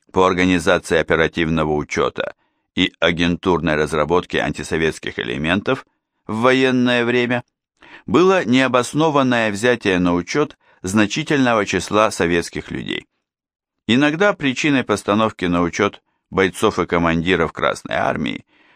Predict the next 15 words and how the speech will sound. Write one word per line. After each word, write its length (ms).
были 420
высказывания 1040
в 60
состоянии 680
раздражения, 1000
несдержанность 1000
как 200
следствие 580
недовольства 640
состоянием 800
дел 220
на 160
фронте – 580
поведением 680
командира, 760